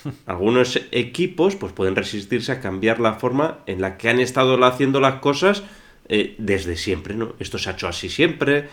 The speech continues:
no sé qué, y ahora, claro, eh, vamos a hacer, vamos a tener unos recursos compartidos y, pues, vamos a empezar a utilizar esta nueva herramienta, este nuevo método.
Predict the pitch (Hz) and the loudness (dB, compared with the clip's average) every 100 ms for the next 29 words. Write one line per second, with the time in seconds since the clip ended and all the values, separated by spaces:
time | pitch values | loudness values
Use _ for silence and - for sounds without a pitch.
0 | - _ - 196 190 147 117 107 123 127 | -20 _ -10 -6 -2 0 2 4 2 2
1 | 151 113 - - - - 104 104 107 - | 0 0 -2 -6 -6 -4 -4 -2 -4 -6
2 | - 123 110 92 - 98 101 117 113 107 | -4 0 0 0 -6 -6 -4 -2 0 2
3 | 117 110 120 127 - 131 139 135 170 196 | 0 -2 -4 -4 -4 0 0 2 2 2
4 | 196 - - - - 110 101 107 123 131 | 0 -10 -20 -14 -6 -4 0 0 0 0
5 | 131 135 135 131 127 127 156 180 190 - | 0 2 2 2 2 2 4 4 4 -2
6 | - 117 120 131 110 87 87 95 95 85 | -4 0 2 4 4 2 2 0 0 -4
7 | 95 104 120 92 98 98 82 85 | -2 0 2 2 0 0 -4 -6